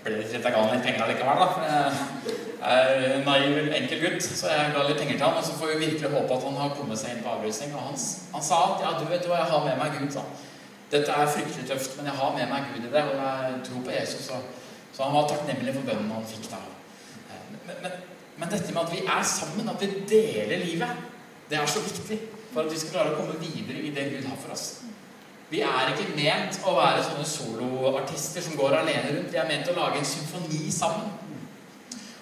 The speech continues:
Og det øyeblikket ki-, kirka blir mer en møteplass der man kommer for å få, hvis kirka blir et sted der man kommer for å gi, men du var inne på det i stad, altså, du gir først, og så får du faktisk etterpå.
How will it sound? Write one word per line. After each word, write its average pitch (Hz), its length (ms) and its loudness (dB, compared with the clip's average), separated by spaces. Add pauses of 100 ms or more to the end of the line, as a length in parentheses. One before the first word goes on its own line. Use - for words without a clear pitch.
(100)
Og - 100 2
det 185 120 10 (100)
øyeblikket - 480 4
ki-, 220 140 0 (180)
kirka - 500 2
blir 170 220 2
mer 143 300 4
en 190 160 0
møteplass - 580 4
der - 100 6
man - 140 0
kommer - 300 -4
for - 160 2
å 208 80 2
få, 226 200 6 (720)
hvis 151 200 2
kirka 190 320 4
blir 175 160 2
et - 80 4
sted 180 180 4
der - 140 4
man - 100 0
kommer 147 180 -2
for 214 160 6
å 220 100 12 (100)
gi, 302 300 0 (520)
men 196 140 2
du 220 100 6
var 202 160 8
inne 151 180 4
på 170 140 2
det 214 80 6
i - 60 4
stad, - 340 4
altså, 190 240 2
du 214 80 2
gir 196 320 2
først, 226 240 0
og 196 80 -2
så 262 160 2
får - 380 4
du - 100 6
faktisk - 320 6
etterpå. - 280 6